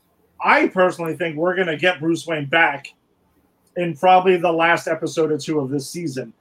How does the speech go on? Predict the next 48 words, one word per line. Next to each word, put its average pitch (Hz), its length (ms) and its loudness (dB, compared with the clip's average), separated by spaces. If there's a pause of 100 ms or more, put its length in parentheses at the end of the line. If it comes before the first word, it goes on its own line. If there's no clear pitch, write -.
(180)
I 165 100 2
don't 202 160 2
think 185 140 4
he's 170 200 -4
completely 151 480 -6
done. 143 400 -2 (600)
Also, 196 480 6
don't 170 240 4
see 170 240 -2
Dick 160 200 -2
Grayson 165 380 -2
putting 151 280 -2
on 151 200 0
the 165 100 -4
suit, 190 340 0 (680)
even 156 220 -2
though 156 140 4
I 160 80 4
know 160 120 4
they're 156 180 6
dancing 156 380 2
around 147 320 0
that 156 140 0
a 156 60 0
lot. 160 260 0
And 139 80 -8
they, 139 140 -4
in 143 80 -10
these 143 200 -12
three 156 220 -2
episodes, 147 640 0 (240)
there's 151 120 -2
a 160 40 2
lot 156 180 6
of 156 80 0
conversations 156 720 0
between 151 360 -4
him 147 200 0
and 139 120 -4
Barbara 139 340 2
Gordon, 147 340 -2
who's 131 120 -2
what 135 100 0
I 135 40 0
wanna 139 280 -2
talk 135 260 -4
about 131 220 -2
next. - 320 -8